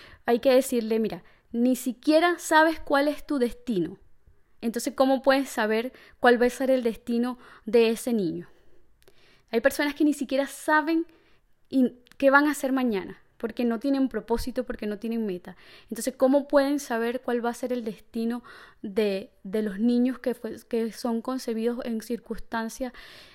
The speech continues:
eh, lamentables? O sea, yo creo que, que, <laughs> que sería interesante preguntarle, "¿Y qué va a ser de ti mañana? ¿Qué va a ser de los, de tus hijos?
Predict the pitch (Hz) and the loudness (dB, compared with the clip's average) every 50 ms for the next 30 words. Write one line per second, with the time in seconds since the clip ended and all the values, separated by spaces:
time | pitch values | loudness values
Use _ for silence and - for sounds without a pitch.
0 | _ - - 220 220 208 196 185 190 180 - _ _ _ _ _ _ - 226 240 | _ -4 -2 0 0 0 0 -2 -6 -8 -16 _ _ _ _ _ _ 0 2 4
1 | 226 214 214 208 196 196 - 165 - 180 - 170 - - - _ - - - - | 4 4 2 0 -2 -2 -4 -4 -4 -6 -14 -16 -18 -20 -20 _ -20 -20 -20 -20
2 | _ _ _ - _ _ _ _ _ _ _ _ _ _ _ _ _ - - 302 | _ _ _ -20 _ _ _ _ _ _ _ _ _ _ _ _ _ -4 -2 -2
3 | 311 254 240 233 226 254 254 269 269 330 302 294 294 294 294 311 302 269 240 - | -2 -2 -4 -2 0 2 2 2 2 2 4 4 4 4 2 -2 -6 -6 -6 -10
4 | - - - - - - - _ - - 254 240 247 233 233 - - - 214 233 | -14 -20 -20 -20 -20 -20 -20 _ 0 4 6 6 6 4 0 -2 -2 -4 -4 -6
5 | 202 - - - - - - - - - - - 247 240 254 233 233 240 247 247 | -8 -10 -16 -20 -20 -20 -20 -20 -20 -8 -2 -2 0 2 2 0 2 0 0 0
6 | 285 262 262 254 - 247 226 220 208 240 233 262 254 240 220 208 202 220 220 214 | 0 0 0 0 -2 -2 -4 -4 -4 -6 -4 -4 -2 -2 -2 -4 -2 -4 -4 -2
7 | 226 233 233 240 233 226 220 220 _ - 226 196 - - - _ - - 226 - | -2 -4 -2 -2 -2 -4 -6 -8 _ -16 -16 -16 -16 -20 -20 _ -20 -20 -20 -8
8 | - - 330 381 427 - - 285 233 247 247 247 233 208 202 190 190 185 190 196 | -2 0 0 0 0 -2 -4 -4 -2 -2 -4 -4 -4 -4 -4 -4 -6 -6 -10 -12
9 | - - - - - - _ _ - - - _ _ - 320 311 311 359 339 - | -16 -20 -20 -20 -20 -20 _ _ -20 -20 -20 _ _ 2 4 6 6 6 4 0
10 | 370 349 311 349 349 330 285 - - - - 233 262 254 - 247 - - - 302 | -2 -2 -2 -2 -2 -2 -2 -6 -10 -10 -6 -4 -4 -2 -4 -6 -8 -4 -4 -4
11 | - - 165 - - | -4 -4 -8 -10 -12